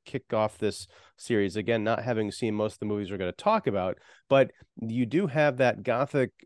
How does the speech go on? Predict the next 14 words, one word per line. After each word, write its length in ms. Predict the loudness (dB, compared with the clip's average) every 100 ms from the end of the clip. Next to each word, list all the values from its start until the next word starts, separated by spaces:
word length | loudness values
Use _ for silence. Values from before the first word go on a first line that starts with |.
| -8
kind 200 | 0 0
of 80 | 0 -4
horror 340 | -2 0 0 2
element 480 | 2 2 -2 -4
because, 540 | -8 -4 -2 -2 -4 -6
uh, 240 | -4 -4
Edward 340 | -2 -2 0 0
Lionheart, 600 | 0 2 0 -2 -4 -4
who's 140 | -8 -8
played 300 | -2 0 0
by, 160 | -4 -2
by 160 | -2 -2
Vincent 420 | -4 -8 -8 -10
Price, 400 | -8 -6 -8 -12